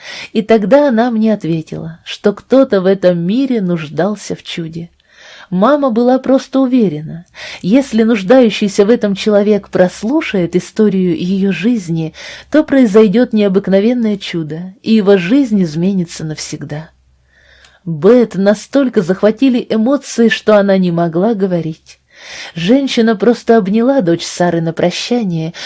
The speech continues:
и бросила последний взгляд на белую крышку гроба и множество разложенных на его поверхности роз.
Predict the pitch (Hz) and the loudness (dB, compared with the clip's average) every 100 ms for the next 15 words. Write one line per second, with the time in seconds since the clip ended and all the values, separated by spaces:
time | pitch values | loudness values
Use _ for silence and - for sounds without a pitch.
0 | - - 196 220 226 214 196 185 175 170 | -8 -2 2 4 4 2 0 2 0 -2
1 | 190 277 226 233 208 160 160 165 160 - | -4 -2 -2 -4 -6 -6 -6 -4 -6 -10
2 | - 160 170 160 247 247 202 196 202 - | -10 -4 -4 -2 -2 0 -2 -2 -4 -4
3 | - 180 165 165 156 160 170 - - - | -6 -6 -4 -6 -8 -10 -12 -16 -20 -10
4 | - 202 214 202 196 - 190 185 151 160 | -4 0 0 0 -2 0 4 4 2 -2
5 | 269 220 214 202 170 170 165 156 156 160 | -2 -2 -4 -4 -4 -4 -2 -4 -4 -4
6 | 170 180 160 151 - 156 147 147 - - | -4 -8 -12 -14 -10 -8 -8 -10 -12 -16